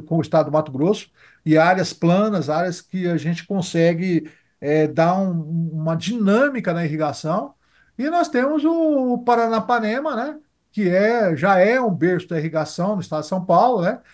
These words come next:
já é uma área irrigada, mas a gente precisa otimizar isso. E além da gente poder ter também aqui o Vale Paraíba, né, que é um outro eixo, Va-, Vale Paraíba a gente fala que, assim, um outro,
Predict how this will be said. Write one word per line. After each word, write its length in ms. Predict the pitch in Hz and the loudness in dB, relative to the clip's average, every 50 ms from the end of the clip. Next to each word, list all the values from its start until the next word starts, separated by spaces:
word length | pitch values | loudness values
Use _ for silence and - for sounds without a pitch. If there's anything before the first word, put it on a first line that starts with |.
| _ _ _ - | _ _ _ -4
já 160 | 147 156 156 | 0 2 4
é 140 | 165 180 190 | 4 4 4
uma 200 | 180 170 160 156 | 2 2 -2 -2
área 340 | 156 156 165 175 175 165 151 | -2 -2 -4 -4 -4 -4 -6
irrigada, 480 | 151 143 - - 175 160 175 214 247 | -6 -8 -6 -6 -2 0 0 0 0
mas 240 | 214 175 170 165 143 | -2 -2 -2 -2 -2
a 80 | 160 151 | -2 -2
gente 220 | 135 165 170 - | -2 -4 -6 -6
precisa 520 | - - 180 165 - - 196 226 226 220 214 | -4 -6 -4 -4 -4 -4 -4 -4 -2 -2 -4
otimizar 540 | 202 - 208 196 185 156 147 180 170 160 | -4 -4 -4 -4 -4 -2 0 0 0 2
isso. 260 | 147 143 143 - - - _ _ _ _ _ _ _ - | 0 -2 -4 -6 -12 -20 _ _ _ _ _ _ _ -6
E 60 | 320 349 | 0 2
além 340 | 349 330 285 262 302 330 | 2 2 4 2 0 0
da 120 | 320 330 294 | 0 0 -2
gente 180 | 254 269 269 | -2 -4 -6
poder 420 | - - 269 220 180 226 254 240 - | -4 -2 -2 -2 0 -2 -4 -4 -2
ter 420 | - 208 226 254 285 285 - - | 0 0 2 2 0 -2 -2 -4
também 460 | - 214 202 175 170 185 202 226 247 | -4 -4 -4 -4 -4 -4 -4 -4 -4
aqui 280 | 233 - - - 196 196 | -6 -8 -6 -4 -2 -2
o 140 | 214 226 208 | -2 0 0
Vale 260 | 165 175 170 170 165 | 2 2 2 2 2
Paraíba, 680 | - 202 202 220 226 214 208 233 254 285 339 330 294 262 | 0 2 2 4 2 2 0 -2 -4 -4 -6 -6 -6 -4
né, 260 | 202 208 254 285 - - _ _ _ _ _ _ _ _ | -2 -2 -2 -4 -6 -12 _ _ _ _ _ _ _ _
que 140 | - 170 170 | 0 2 4
é 180 | 170 175 175 | 6 6 6
um 180 | 180 180 180 175 | 4 4 4 6
outro 340 | 185 220 277 - - 247 190 | 6 6 6 4 4 4 6
eixo, 440 | 180 190 226 262 - - - 160 - _ | 8 6 6 6 4 -4 -8 -10 -14 _
Va-, 260 | - 143 135 143 147 | -18 -12 -8 -8 -6
Vale 260 | 147 123 143 175 190 180 | -4 0 0 0 0 2
Paraíba 420 | - 190 180 160 165 180 180 196 | 2 2 2 2 2 0 -2 -2
a 40 | 175 | -4
gente 180 | 190 190 190 | -4 -4 -6
fala 340 | - - 170 170 185 190 180 | -6 -4 0 0 0 0 -2
que, 120 | 185 - 175 | -4 -4 -6
assim, 220 | 165 - - 190 | -6 -4 -4 -6
um 220 | 185 180 175 170 | -4 -2 0 2
outro, 760 | 170 196 233 226 226 214 220 208 185 165 156 147 143 143 - | 2 2 2 0 0 -4 -2 0 0 0 0 0 -2 -6 -8